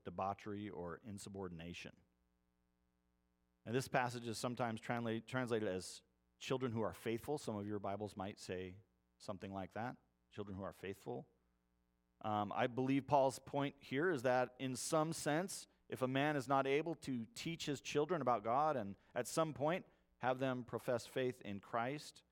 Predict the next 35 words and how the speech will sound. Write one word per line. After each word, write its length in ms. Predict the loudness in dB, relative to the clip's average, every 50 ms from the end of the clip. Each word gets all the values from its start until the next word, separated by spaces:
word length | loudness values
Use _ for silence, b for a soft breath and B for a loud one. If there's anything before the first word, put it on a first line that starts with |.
| _ _
how 160 | 2 2 2
can 140 | 4 2 0
he 60 | 0
be 120 | 0 -2 -4
trusted 420 | 0 0 0 0 0 -2 -4 -6
to 60 | -6
do 220 | -6 -4 -4 -4 -2
so 360 | -2 0 0 0 0 -2 -4 b b b b b _ _ _ _ _ _ _
for 80 | -8 -6
the 80 | -6 -6
people 280 | -6 -8 -8 -6 -6 -6
in 60 | -6
the 80 | -6
church? 500 | -4 -4 -4 -4 -4 -6 -12 -18 -18 -18 -20 _ _ _ _ _ _ _ _ _ _ _ _ _ _ _ _ _ _ _ _ _ _ _ _ _ _ _ _ _ _ -8
And 100 | -6 -4
I 60 | -4
think 180 | -4 -4 -4 -2
we 100 | -2 -2
see 240 | -2 -2 0 2 2
this 280 | 2 2 0 -4 -10 -4
very 160 | 0 0 0 0
clearly 460 | -2 -2 0 0 2 2 2 0 0
in 80 | 0
what 200 | 0 0 -2 -2
Paul 240 | 0 2 2 4 4
wrote 200 | 4 2 0 -2
to 80 | -6 -10 -12
Timothy 560 | -8 -6 -4 -4 -4 -6 -6 -10 -10 -10 -12 -12 -16 _ _ _ _ _ _ _ _ _ _ _ _ _ _ _ _ _ _ _ _ _ _ -4
in, 460 | -2 0 0 0 0 -2 -2 -6 -6 -4
in 240 | -4 -2 -2 -2 -2 -2
the 400 | -2 -2 -2 -2 -4 -4 -8 -10 -14 _ _ _ -12 -4
sort 140 | -2 0 0
of 80 | 0
mirrored 460 | 0 0 2 4 4 6 4 4 2 0
passage 680 | -2 -2 -2 -2 -2 -2 -4 -6 -6 -8 -12 -16 -18